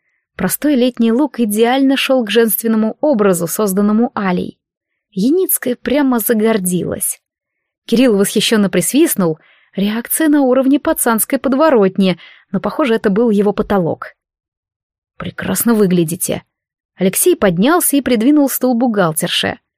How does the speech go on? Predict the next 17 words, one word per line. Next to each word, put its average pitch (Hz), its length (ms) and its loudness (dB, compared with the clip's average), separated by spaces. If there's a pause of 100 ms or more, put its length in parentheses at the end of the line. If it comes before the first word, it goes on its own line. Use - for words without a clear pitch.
(240)
Аля 320 320 2
испытала 254 460 2
противоречивые 226 800 0
чувства 180 400 -2
гордости 262 600 0
за 185 140 0
себя 185 440 0 (260)
и 359 120 2
обиды 185 560 2 (340)
и 220 140 0
вздрогнула 190 560 2
от 175 100 -2
резкого 214 480 2 (340)
брямс 311 560 2 (160)
ложки 262 360 2
о 240 60 2
тарелку. 185 600 -2